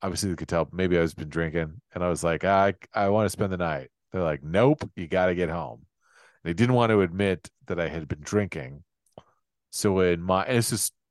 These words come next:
summertime-ish. So in my infinite wisdom, I decided to just,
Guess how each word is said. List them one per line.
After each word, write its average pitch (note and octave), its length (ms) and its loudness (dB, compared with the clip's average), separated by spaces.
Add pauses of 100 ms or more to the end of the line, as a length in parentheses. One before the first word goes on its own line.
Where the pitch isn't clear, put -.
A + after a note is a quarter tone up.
summertime-ish. D#2 1300 -6
So G2 300 2
in F#2 100 0
my F#2+ 240 0
infinite G2+ 400 -2
wisdom, F#2 640 -2 (460)
I - 60 -6
decided F2+ 500 0
to E2 80 -10
just, - 240 -4